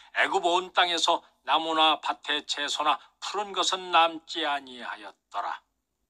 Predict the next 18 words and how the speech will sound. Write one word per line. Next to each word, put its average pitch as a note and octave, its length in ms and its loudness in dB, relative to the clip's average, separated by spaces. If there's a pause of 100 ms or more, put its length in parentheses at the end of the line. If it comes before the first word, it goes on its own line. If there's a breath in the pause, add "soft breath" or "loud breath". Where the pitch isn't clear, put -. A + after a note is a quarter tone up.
(560)
메뚜기가 D3+ 580 2
애굽 C#3+ 220 -2
온 D#3+ 260 0
땅에 D#3 240 2
이르러 D#3 400 4 (180 soft breath)
그 D3+ 220 -2
사방에 D3+ 600 2
내림에 C#3+ 440 -4 (220 soft breath)
그 C3 360 -10
피해가 A2+ 480 -2
심하니, G#2 520 -4 (600 soft breath)
이런 F3+ 300 0
메뚜기는 F3+ 500 0
전에도 E3 460 2
없었고 D#3 540 -2
후에도 C#3 540 -6
없을 A2 300 -10
것이라. - 480 -4